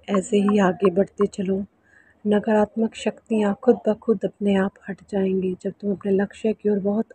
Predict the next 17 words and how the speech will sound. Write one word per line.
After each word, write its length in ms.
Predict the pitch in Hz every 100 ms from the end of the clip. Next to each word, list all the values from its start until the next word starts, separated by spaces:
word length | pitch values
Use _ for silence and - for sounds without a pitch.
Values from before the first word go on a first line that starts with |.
| -
आगे 280 | 190 196
जा 180 | 208 196
चुके 320 | 185 185 - 196
होगे, 420 | 196 180 185 208 _ _ _ _ _ _ _ _ _ -
सफलता 520 | 233 - 226 220 226
के 140 | 233
शिखर 320 | 220 226 226
को 140 | 220 214
छू 280 | - - 254
चुके 300 | - 220 214
होगे, 400 | 202 180 214 214
उस 180 | 220 226
समय 280 | 233 226 220
ये 60 | 220
नकारात्मक 580 | 196 208 196 - 202 -
शक्तियाँ 560 | 196 - - 190 190 - 202
अपने 320 | - 214